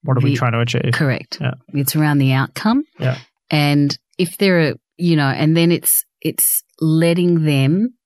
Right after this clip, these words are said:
Speaker 2: stepping away and letting them try. 'Cause the other thing that that does is open up a discussion with your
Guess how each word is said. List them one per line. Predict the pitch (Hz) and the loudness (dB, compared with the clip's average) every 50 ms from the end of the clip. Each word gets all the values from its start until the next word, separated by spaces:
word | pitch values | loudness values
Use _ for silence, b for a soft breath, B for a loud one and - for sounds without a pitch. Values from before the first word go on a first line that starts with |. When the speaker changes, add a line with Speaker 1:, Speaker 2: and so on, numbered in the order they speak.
| _ _ _ _ _ - | _ _ _ _ _ -8
Speaker 2:
stepping | - - - 175 165 - 180 165 160 | -8 -6 -4 -4 -2 0 0 0 0
away | 151 143 139 131 127 127 127 | 2 0 0 2 2 2 2
and | 131 131 131 | 2 2 2
letting | 139 139 139 147 139 139 | 2 0 2 2 2 2
them | 135 135 131 127 127 | 2 2 2 2 0
try. | 135 - 185 185 160 - | 0 0 0 0 0 0
'Cause | - 170 165 | -2 -2 0
the | - 190 208 | 0 0 0
other | 214 214 | 0 0
thing | 214 - - 170 147 143 | -2 0 0 0 0 0
that | 135 - - - | 0 -2 -2 -2
that | 160 151 - - | -2 -2 -4 -4
does | - 175 170 156 131 131 - | -2 0 0 2 2 0 0
is | 139 135 - | 0 -2 -2
open | - - 147 139 - 156 | -2 -2 -2 0 0 0
up | 143 135 - | 0 0 0
a | 131 | -2
discussion | 127 123 123 - - - 127 - - 139 135 | 0 0 -2 -2 -2 -4 -4 -2 0 0 0
with | 127 123 131 | 2 0 0
your | 143 127 127 127 147 143 143 - | 0 0 0 0 -2 -2 -4 -6